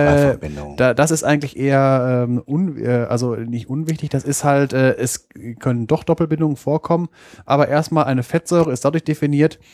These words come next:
Speaker 2: dass an einem Ende die, äh, besagte Säuregruppe hängt und das andere Ende ein sogenannter aliphatischer Rest.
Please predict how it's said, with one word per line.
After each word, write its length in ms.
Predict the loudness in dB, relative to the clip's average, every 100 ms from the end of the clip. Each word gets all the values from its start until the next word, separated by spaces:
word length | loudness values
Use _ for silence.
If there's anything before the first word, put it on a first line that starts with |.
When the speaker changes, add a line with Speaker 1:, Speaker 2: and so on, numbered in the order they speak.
| -16
Speaker 2:
dass 220 | -4 -2 -2
an 100 | -4
einem 380 | 0 0 0 0
Ende 460 | -2 2 2 2
die, 360 | -2 -2 2 2
äh, 120 | 2
besagte 480 | 0 0 0 0 -2
Säuregruppe 480 | 2 2 2 -2 0
hängt 120 | 0
und 40 |
das 160 | -2 -2
andere 400 | -2 2 0 0
Ende 460 | 0 2 2 2 0
ein 100 | 0
sogenannter 340 | 0 0 2
aliphatischer 680 | 2 2 0 -2 0 0 2
Rest. 480 | 0 -2 -4 -14